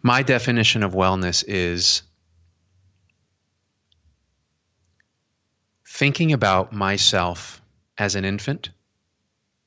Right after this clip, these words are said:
and the care, the round-the-clock care that I would give to myself if I were the father of myself as a little infant.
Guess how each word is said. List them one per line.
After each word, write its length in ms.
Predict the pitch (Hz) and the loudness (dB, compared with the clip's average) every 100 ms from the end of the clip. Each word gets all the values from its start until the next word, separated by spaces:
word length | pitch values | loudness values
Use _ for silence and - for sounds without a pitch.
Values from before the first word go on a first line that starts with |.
| _ _ _ _ _ | _ _ _ _ _
and 300 | 107 104 98 | 0 0 0
the 60 | 98 | -4
care, 720 | - - 117 110 123 143 185 _ _ _ _ - | -4 -2 0 2 2 -2 -6 _ _ _ _ -4
the 100 | 104 | -2
round-the-clock 960 | 90 98 110 117 113 - 101 95 - | 0 2 2 0 -4 -2 0 0 -4
care 400 | - 107 98 92 | -4 0 2 0
that 160 | 87 90 | -2 -2
I 140 | 90 | 0
would 200 | 92 92 - | 0 -4 -2
give 220 | 92 92 | -2 -2
to 100 | 92 | -4
myself 680 | 92 110 - 113 87 85 - | -2 0 2 2 0 -2 -10
if 120 | - | -6
I 200 | - 92 | -2 -2
were 160 | 98 95 | -2 -6
the 100 | 95 | -6
father 420 | - 95 98 104 | -2 -2 0 -2
of 220 | 101 87 | -2 -6
myself 520 | 87 90 87 - 87 92 | -6 -4 -2 0 0 -2
as 140 | 87 | -4
a 40 | 92 | -4
little 220 | 92 98 | -6 -4
infant. 400 | 92 98 110 | -4 -2 -4